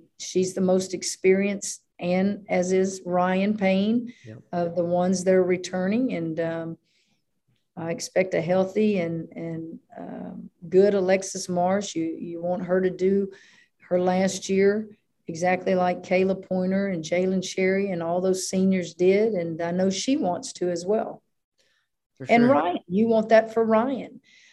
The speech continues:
Speaker 2: Yep.
Speaker 1: Uh, you know, it's Ryan's last year, and, uh, you, you want them to stay healthy and, and have good senior years.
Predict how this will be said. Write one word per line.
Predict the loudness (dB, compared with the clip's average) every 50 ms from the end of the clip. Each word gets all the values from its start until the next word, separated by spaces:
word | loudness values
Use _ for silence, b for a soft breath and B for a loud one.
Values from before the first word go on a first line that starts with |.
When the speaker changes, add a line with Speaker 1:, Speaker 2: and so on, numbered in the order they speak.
| b
Speaker 2:
Yep. | -12 -8 -6
Speaker 1:
Uh, | -4 -2 -2 -2 -4 -6 -6 -6
you | -6 -4
know, | -2 0 0 0 0
it's | -2 -4 -6 -4 -4
Ryan's | -2 0 0 0 0 0 -2 -2 0
last | 0 2 4 4 4 2 0 -2 -2 2
year, | 4 4 6 6 4 2
and, | 2 -2 -4 -8 -10 b b b b b b _ _ _ -12
uh, | -8 -8 -6 -6 -6 -6 -6
you, | -6 -4 -4 -2
you | -2 -4 -4 -4 -2 -2 0
want | 0 -2 -2 -2
them | 0 0 0
to | 0
stay | 0 -2 0 2 4 6 6 6
healthy | 6 4 4 4 2 0 -2 0 0 0
and, | -2 -2 -4 -6 -6
and | -6 -6 -4
have | -2 -2 -4 -2 -2
good | -2 -2 -2
senior | -2 -4 -2 -2 0 0 0
years. | -2 -2 -2 -4 -4 -6 -10 -14 -16 -16